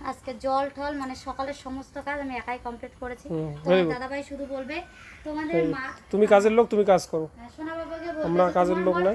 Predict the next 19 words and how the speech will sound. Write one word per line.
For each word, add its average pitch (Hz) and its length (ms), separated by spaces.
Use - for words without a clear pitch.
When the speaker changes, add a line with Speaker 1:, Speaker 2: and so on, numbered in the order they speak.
Speaker 1:
কত 320 140
কাজ, 320 680
তোমার 311 220
Speaker 2:
হুম। 311 100
Speaker 1:
বর 320 120
কত 330 140
কাজ।" 285 560
Speaker 2:
খুব - 400
Speaker 1:
কিন্তু 196 60
ওর - 120
Speaker 2:
সুন্দর 185 200
করে 185 160
Speaker 1:
মার 180 100
Speaker 2:
লিখেছে। 165 300
Speaker 1:
কাজটা 160 200
একটুখানি 339 420
হেল্প 269 180
করলেই 320 300
তো 349 60